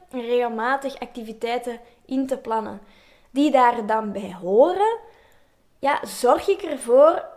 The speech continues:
dat ik echt veel meer, ehm, vertrouwen heb dat alles goed komt, omdat ik echt mijn leven in mijn eigen handen heb en dat ik dat echt zelf bewust allemaal inplan. En een ander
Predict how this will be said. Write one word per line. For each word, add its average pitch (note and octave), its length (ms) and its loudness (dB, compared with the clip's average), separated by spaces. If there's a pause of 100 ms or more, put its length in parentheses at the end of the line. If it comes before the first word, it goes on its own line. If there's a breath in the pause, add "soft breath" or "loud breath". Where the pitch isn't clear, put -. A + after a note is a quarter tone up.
(320)
dat A#3 200 -2
ik A3+ 140 -10
echt C#4 280 -8
veel C#4+ 500 0
meer, C4+ 420 -4 (220)
ehm, G#3 340 -8 (680 soft breath)
vertrouwen C4+ 760 2
heb D#4+ 140 -4
dat B3 140 -4
alles G#3 340 -6
goed - 280 -8
komt, E4 360 -4
omdat A#3 280 -4
ik A#3 140 -14 (100)
echt - 360 -4
mijn A3 280 -4
leven D#4+ 580 -2 (640 loud breath)
in C#4 260 0
mijn A#3 160 -2
eigen C4 260 4
handen C#4+ 440 -2
heb D4 160 2
en A#3+ 160 -6
dat A3+ 100 -8
ik A3 80 -8
dat G#3 160 -10
echt - 260 -6
zelf B3+ 420 -2
bewust G#3+ 520 -10
allemaal A3 540 -8
inplan. - 520 -10 (2000 loud breath)
En C4+ 480 4
een A#3+ 220 -2
ander D#4+ 440 2